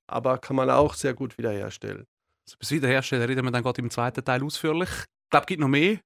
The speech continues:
Speaker 1: Ja,
Speaker 2: seltene
Speaker 1: das
Speaker 2: Verletzungen.
Speaker 1: dritte, das dritte war dann die Knie, eventuelle Knieluxation. Das ist also eine Kombination von mehreren Verletzungen, Seitenband, innen drin, innere Schiene und Kreuzband geht kaputt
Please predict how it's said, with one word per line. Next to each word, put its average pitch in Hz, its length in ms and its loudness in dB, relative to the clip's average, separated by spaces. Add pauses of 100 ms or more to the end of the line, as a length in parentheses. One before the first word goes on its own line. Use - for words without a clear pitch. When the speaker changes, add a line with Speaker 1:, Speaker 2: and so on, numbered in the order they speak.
Speaker 1:
Ja, 156 220 12
Speaker 2:
seltene 170 220 4
Speaker 1:
das 180 80 8
Speaker 2:
Verletzungen. 185 420 12
Speaker 1:
dritte, 196 100 12
das 156 200 4
dritte 160 360 8
war 139 200 10
dann 139 340 6
die 127 560 2 (800)
Knie, 151 400 0 (500)
eventuelle 131 720 2
Knieluxation. 151 1120 6
Das 123 120 -2
ist 131 140 -4
also 117 220 2
eine 120 120 2
Kombination 113 800 2 (600)
von 123 600 0
mehreren 127 680 2
Verletzungen, 156 800 10
Seitenband, 127 960 2
innen 123 320 -2
drin, 123 380 -2
innere 123 320 -2
Schiene 127 340 0
und 123 80 -2
Kreuzband 123 680 2
geht 120 240 -8
kaputt 123 420 -2